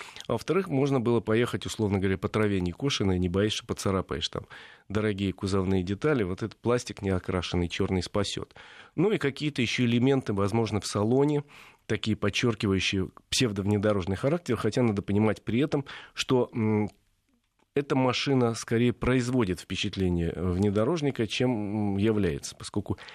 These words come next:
никакого полного привода у этого автомобиля нет и быть не может, платформа не позволяет. Э, никаких специальных внедорожных, м, примочек нету, потому что, ну, есть какие-то системы блокировочки такие, которые можно б-, быть в более дорогих машинах. Тут его,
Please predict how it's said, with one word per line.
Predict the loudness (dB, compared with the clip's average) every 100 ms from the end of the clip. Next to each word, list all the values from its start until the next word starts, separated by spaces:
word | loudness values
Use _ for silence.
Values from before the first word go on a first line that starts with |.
| -20 -10 0
никакого | 2 2 0 0 0
полного | 0 0 0 0
привода | 0 0 0 2
у |
этого | 0 0 -4
автомобиля | -2 0 0 2
нет | 2 2 -2
и |
быть | -4 -2
не | 0
может, | 0 0
платформа | -2 -2 0 2 2
не | 0
позволяет. | -2 0 2 2 0 -2 -12 -20 -20 -20 _
Э, | 2 4 4
никаких | 2 0 0 -2
специальных | -4 -4 0 2 0 -2
внедорожных, | 0 2 2 2 2 -2 -6 -20 -20 -20 -20 _ -2
м, | 2 4 2 0 -4 -10 0
примочек | 4 4 4 0 -4
нету, | 0 2 0 -4
потому | -6 -4
что, | -4 0
ну, | 2 2
есть | 2 -2
какие-то | -4 -4 -4
системы | -6 -2 0 0
блокировочки | 0 2 2 4 2 0 -4
такие, | -4 -4 -2 -2
которые | -4 -2 0
можно | 2 0 -2 -8 -10
б-, | -14 -14 -14 -14
быть | -2 0 0
в | -6 -4
более | 0 0 2
дорогих | 0 0 -4 -4
машинах. | -6 -4 -6
Тут | -8 -4
его, | 0 2